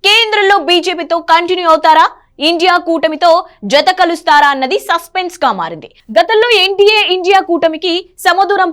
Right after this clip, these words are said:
పాటిస్తున్నట్టు బయటకు చెప్పుకున్న ఎన్డీఏ అన్ని బిల్లులకు మద్దతు ఇచ్చారు జగన్. ఇప్పుడు ఏపీలో కూటమి సర్కార్ వచ్చాక ఆయన ఇండియా కూటమికి దగ్గరవుతున్నట్టు కనిపిస్తున్నారు. అయితే నిజంగా కాంగ్రెస్ ఆధ్వర్యంలోని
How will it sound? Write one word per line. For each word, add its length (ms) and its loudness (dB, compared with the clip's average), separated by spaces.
పాటిస్తున్నట్టు 680 -2
బయటకు 400 -4
చెప్పుకున్న 420 -6
ఎన్డీఏ 400 2
అన్ని 200 -4
బిల్లులకు 460 -4
మద్దతు 400 -2
ఇచ్చారు 320 -4
జగన్. 320 -4
ఇప్పుడు 200 0
ఏపీలో 340 2
కూటమి 420 -2
సర్కార్ 400 0
వచ్చాక 320 -2
ఆయన 160 0
ఇండియా 240 2
కూటమికి 380 -4
దగ్గరవుతున్నట్టు 800 -4
కనిపిస్తున్నారు. 560 -2
అయితే 160 -2
నిజంగా 420 0
కాంగ్రెస్ 420 0
ఆధ్వర్యంలోని 600 -4